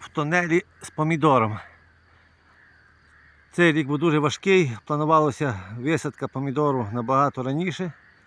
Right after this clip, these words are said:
Но морози не давали ніяк змоги його висадити, і тому наш помідор від компанії Spark Seeds,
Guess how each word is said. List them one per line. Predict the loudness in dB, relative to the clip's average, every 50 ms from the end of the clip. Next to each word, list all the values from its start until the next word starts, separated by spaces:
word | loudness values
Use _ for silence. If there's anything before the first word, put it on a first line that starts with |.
| _ _ _ _ _ _ _ _ _ _ _ _ _ _ _ _ _ _ _ _ _ _ _ _ _ -6
Но | -4 -2
морози | 0 2 4 4 4 4 2 0
не | -2 0 0
давали | 0 2 4 4 4 2 2
ніяк | 0 -2 0 0 0 0 -2
змоги | -4 -4 -2 -2 -2 -2 -2 -4 -6 -10 -16 _ _ _ _ _ _ _ _
його | -6 -4 -2 -2 -2
висадити, | -2 -4 -4 -4 -6 -6 -6 -6 -6 -6 -8 -10 -12 -12 _ _ _ _ -14
і | -14 -12
тому | -10 -8 -6 -6 -6 -6 -8 -10 _ _
наш | -8 -4 -2 -2 -4 -4
помідор | -6 -6 -4 -4 -2 0 2 2 2 0 -2 -10 _ _ _ -20 _ -20 -20 -20 _ _ _ _ _ _ _ -12
від | -12 -10
компанії | -8 -6 -6 -4 0 0 2 2 2 0 -2
Spark | -4 -4 -2 -2 -2 -2 -4 -6 -4 -4
Seeds, | -4 -4 -6 -10 -20